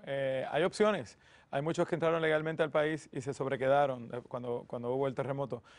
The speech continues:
Hay otros que han viajado con, con el T P S y entonces tienen lo que se llama un parol, una entrada condicional que les permite arreglar en los Estados Unidos siempre y cuando haya una visa inmediata. Hay otros que están protegidos por la ley dos cuarenta y cinco I que les permite arreglar acá.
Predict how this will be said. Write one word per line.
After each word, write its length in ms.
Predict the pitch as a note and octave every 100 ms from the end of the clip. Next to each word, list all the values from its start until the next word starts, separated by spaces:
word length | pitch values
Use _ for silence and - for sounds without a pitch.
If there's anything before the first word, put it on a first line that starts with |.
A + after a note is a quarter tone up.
| - -
Hay 160 | C3
otros 320 | D3 D3+ D#3+
que 100 | -
han 120 | D3 D#3
viajado 500 | D#3 D#3+ E3+ E3 D3
con, 280 | C3+ C3+
con 240 | - C3 C3
el 80 | B2
T 140 | C#3
P 220 | C#3+ D#3+
S 280 | D#3 C3+ B2+
y 60 | B2+
entonces 320 | A#2 C3+ D3
tienen 240 | D3+ D3+
lo 80 | D3+
que 80 | D3
se 80 | D3+
llama 140 | D3
un 100 | D#3
parol, 300 | D3+ C#3+ D3
una 160 | C3 C3+
entrada 320 | C#3 D3+ D3+
condicional 560 | D#3 D#3 D3 E3 F3+ E3
que 100 | C#3
les 120 | B2
permite 340 | C3+ B2+ A#2+
arreglar 320 | D3 D3 D3
en 80 | D#3
los 100 | D#3
Estados 380 | D3 D3+ D#3 -
Unidos 440 | G3 A3 E3+ D3 - - -
siempre 320 | - D#3 E3+
y 20 |
cuando 260 | F#3 F3+ D#3
haya 100 | D3
una 140 | D3
visa 260 | D3 D3 D3+
inmediata. 600 | D3 C3 B2+ B2+ - - - - -
Hay 180 | C3+ C#3+
otros 400 | D3 D3+ E3+ E3
que 400 | - C#3+ C#3 C3+
están 220 | C#3+ C#3+
protegidos 480 | C3+ D#3 D3 D#3+ E3
por 120 | E3+
la 80 | C#3+
ley 120 | C#3+
dos 100 | D3
cuarenta 300 | - D3+ D3
y 20 | D3
cinco 300 | D#3 C#3+ D3
I 80 |
que 80 | D#3
les 100 | D3+
permite 340 | D3 C3+ C3+ C#3+
arreglar 300 | C#3 C3 C3
acá. 300 | C3 C#3